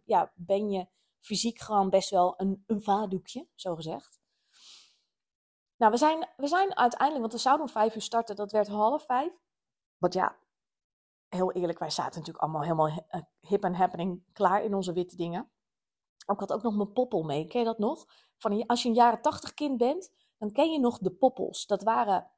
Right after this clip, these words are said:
knuffelbeestjes en dat was van een tekenfilm. En die kon je, die hadden een soort rugzakachtig, eh, deel en die kon je omvouwen, waardoor ze in een soort bal veranderden.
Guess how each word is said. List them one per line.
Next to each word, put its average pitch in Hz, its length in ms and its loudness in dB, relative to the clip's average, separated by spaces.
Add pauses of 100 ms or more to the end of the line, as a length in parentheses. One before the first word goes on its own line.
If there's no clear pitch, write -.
knuffelbeestjes 269 840 0
en 196 100 -6
dat 180 120 -2
was 202 160 -6
van 185 100 -4
een 175 100 -6
tekenfilm. 262 500 -4
En 233 60 -4
die 220 100 -4
kon 277 240 -4
je, 214 140 2 (440)
die 233 100 -4
hadden 247 160 4
een - 80 -2
soort 208 160 -4
rugzakachtig, - 1500 -2
eh, 208 180 4 (100)
deel 247 360 4
en 247 80 -2
die 240 80 -2
kon 254 160 -2
je 226 240 -2
omvouwen, 247 720 4
waardoor 247 280 2
ze 247 60 -4
in 240 100 0
een 240 60 0
soort 185 300 -4
bal 208 260 6
veranderden. - 580 -6